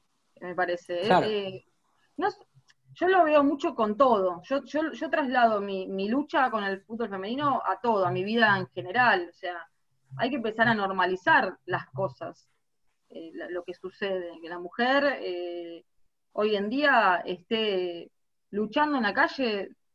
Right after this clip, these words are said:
Speaker 1: la verdad, a mí ya es como que me molesta bastante que tengamos que estar luchando todo el tiempo.
Speaker 2: Por todos los temas, o por la
Speaker 1: Por
Speaker 2: gran
Speaker 1: todo.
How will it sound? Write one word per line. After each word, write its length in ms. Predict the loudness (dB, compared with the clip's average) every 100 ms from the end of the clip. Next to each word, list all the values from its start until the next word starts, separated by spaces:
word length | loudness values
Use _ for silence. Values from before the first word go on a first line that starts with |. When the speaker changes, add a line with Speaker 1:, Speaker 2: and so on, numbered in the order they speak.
| _ _
Speaker 1:
la 140 | -4 -2
verdad, 200 | 0 -2 _
a 120 | -4
mí 140 | -2 -2
ya 360 | 0 0 0 -4
es 120 | -12
como 220 | -10 -8 -6
que 180 | -8 -10 _ -10
me 160 | -6
molesta 360 | -2 -2 -2 2
bastante 440 | 0 4 2 2 0
que 100 | -2
tengamos 340 | 0 0 0
que 60 | 0
estar 180 | -2 -2
luchando 420 | -2 -2 -2 -4
todo 280 | -2 0 0
el 160 | -2
tiempo. 640 | -2 0 0 0 0 0 -4 _ _ _ 2
Speaker 2:
Por 200 | 4 6
todos 240 | 6 6
los 160 | 4 0
temas, 360 | -2 -2 -6
o 80 | -10
por 100 | -6
la 80 | 2
Speaker 1:
Por 120 | 6
Speaker 2:
gran 100 | 6
Speaker 1:
todo. 140 | 6